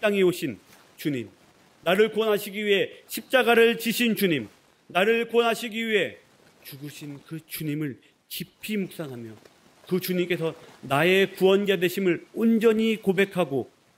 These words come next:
그 주님을 뒤따르기 위해 결단하는 성도님들 되시길 간절히 소망합니다. 또한 그리스도인답게 말씀의 흔적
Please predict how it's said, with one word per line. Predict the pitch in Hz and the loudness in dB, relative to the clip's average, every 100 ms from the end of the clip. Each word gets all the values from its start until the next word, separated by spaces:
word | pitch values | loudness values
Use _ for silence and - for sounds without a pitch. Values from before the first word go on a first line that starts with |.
| _ _ - | _ _ -10
그 | 139 | -8
주님을 | 147 139 139 139 | -4 -2 -2 -4
뒤따르기 | 143 147 139 123 | -6 -4 -4 -4
위해 | 123 - | -6 -6
결단하는 | 131 147 127 123 117 | -4 -2 -2 -2 -2
성도님들 | 160 147 135 127 | -2 0 0 -2
되시길 | 113 123 110 - - | -4 -4 -6 -10 -8
간절히 | 120 117 | -4 -2
소망합니다. | 117 143 131 117 113 107 104 - - - - - - | 0 2 2 0 -2 -6 -12 -20 -20 -20 -18 -8 2
또한 | 180 160 117 - - | 4 4 2 -6 0
그리스도인답게 | 175 170 180 208 180 165 135 - 123 98 - - 120 | 4 4 4 4 6 4 0 0 -2 -2 -16 -8 0
말씀의 | 139 - 190 170 | 0 2 4 4
흔적 | 160 151 117 | 4 2 0